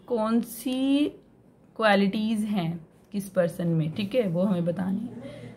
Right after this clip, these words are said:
देखिए, संगीता lends her pencil to her partner। जो संगीता है वो अपनी pencil देती है अपने partner को। नीरव is also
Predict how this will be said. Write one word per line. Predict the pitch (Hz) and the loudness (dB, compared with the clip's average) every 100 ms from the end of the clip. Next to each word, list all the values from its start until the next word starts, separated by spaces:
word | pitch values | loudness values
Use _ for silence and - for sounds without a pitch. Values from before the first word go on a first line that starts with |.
| - | -4
देखिए, | 202 196 196 190 - - | -2 0 0 -4 -6 -10
संगीता | - 233 214 220 196 247 262 | 2 4 6 4 2 4 4
lends | 247 226 214 226 - | 4 2 2 -2 -2
her | 240 - | -4 -2
pencil | 220 202 202 240 240 - | 0 2 2 0 -2 -2
to | 233 240 233 | -2 -2 0
her | 214 | -2
partner। | 202 - 180 190 - 170 - | -2 -2 -2 -2 -2 0 0
जो | 165 | 0
संगीता | 196 208 190 180 180 202 | 0 4 4 4 0 -2
है | 214 214 202 | -2 -2 0
वो | 185 208 | 0 -2
अपनी | 208 196 - 208 202 | -2 -6 -2 0 0
pencil | 202 190 185 214 202 | 0 2 2 0 2
देती | 190 175 190 196 | 4 2 0 0
है | 185 190 | 0 0
अपने | - - 190 | -4 -4 -2
partner | 185 180 165 190 - | 0 -2 -4 -6 -4
को। | 190 262 - - - - - - - - - | -2 -2 -4 -14 -20 -20 -20 -16 -12 -8 0
नीरव | 226 220 233 240 | 2 4 4 4
is | 254 | 2
also | 226 208 196 196 | 2 4 2 -2